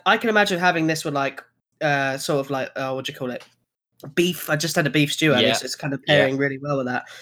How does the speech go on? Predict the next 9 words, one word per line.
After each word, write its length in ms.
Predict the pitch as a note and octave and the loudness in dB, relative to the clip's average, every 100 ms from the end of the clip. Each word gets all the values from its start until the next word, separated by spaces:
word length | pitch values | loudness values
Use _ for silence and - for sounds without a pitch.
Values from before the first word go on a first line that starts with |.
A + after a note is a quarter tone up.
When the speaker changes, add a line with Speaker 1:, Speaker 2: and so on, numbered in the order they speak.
| - - _ | -20 -20 _
Speaker 1:
It 120 | G3+ C#3+ | 0 0
is 120 | C#3+ | 0
so 460 | - - G#3 G#3+ D3 | 0 2 6 6 6
dark. 500 | E3+ F3 C3 - - - _ _ | 4 4 2 -4 -16 -20 _ _
Very 220 | G#3+ A#3+ A#3+ | 4 4 4
quite 280 | B3+ G#3+ | 4 6
nicely 300 | A3 G#3+ G#3 | 6 4 2
carbonated. 760 | G3 G#3+ G#3 A3 A3 A3 B3+ - | 2 4 4 4 0 0 -6 -2
Um, 460 | F3+ F#3 F#3+ F#3 | 2 4 4 2